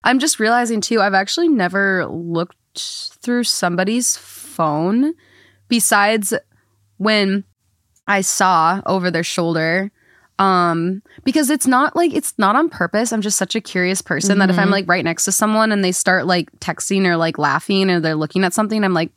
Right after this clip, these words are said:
Speaker 1: "Huh?" <laughs>
Speaker 2: Yeah.
Speaker 1: And so I was looking over, uh, someone's shoulder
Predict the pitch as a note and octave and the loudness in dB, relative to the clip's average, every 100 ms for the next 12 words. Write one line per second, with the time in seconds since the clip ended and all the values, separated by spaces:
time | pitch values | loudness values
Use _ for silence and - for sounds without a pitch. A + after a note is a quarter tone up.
0 | - G#3 - _ _ - - D4 - G3 | -8 -8 -8 _ _ -20 -2 0 4 4
1 | F3+ F3+ - - - - C4 - D4 C4 | 4 2 0 -2 -4 0 2 4 4 4
2 | A3+ A#3 A3+ G3+ G#3+ A#3+ G#3+ G3 G3 F3+ | 4 2 0 0 0 2 2 4 4 4
3 | F3 E3 - - F3+ F3 - F3+ F3 E3+ | 4 2 -2 -2 0 0 0 0 2 0